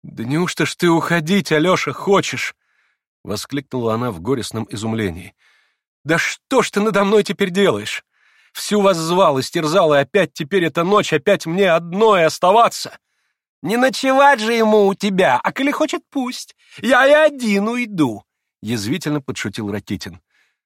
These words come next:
«Молчи, злая душа!» яростно крикнула ему Грушенька. «Никогда ты мне таких слов не говорил, какие он мне пришел сказать!» «Что он такое тебе сказал?»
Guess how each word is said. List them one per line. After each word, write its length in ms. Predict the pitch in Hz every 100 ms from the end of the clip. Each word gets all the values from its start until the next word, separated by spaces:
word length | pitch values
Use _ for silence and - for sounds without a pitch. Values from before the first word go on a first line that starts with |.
| _ -
«Молчи, 580 | 156 185 156 - 214
злая 380 | 196 170 180 156
душа!» 440 | 151 151 156 110 - _ _ _ -
яростно 460 | 101 139 120 117 104
крикнула 420 | 120 - 107 104
ему 160 | 104
Грушенька. 600 | 101 107 98 98 85 - - _ _ -
«Никогда 500 | 190 - 208 170 202
ты 80 | 196
мне 140 | 190
таких 260 | 180 196 -
слов 280 | 208 180
не 100 | 175
говорил, 340 | 160 185 196 175
какие 420 | 185 156 202 208
он 240 | 208 202 175
мне 160 | 175
пришел 360 | 175 175 190 156
сказать!» 520 | - 185 156 113 - _ _ _ _ _ _
«Что 680 | - - - 151 135 120
он 220 | 120 117 107
такое 580 | 113 _ 123 127 107
тебе 400 | 95 98 92 107
сказал?» 840 | 98 - 104 90 87 95 - -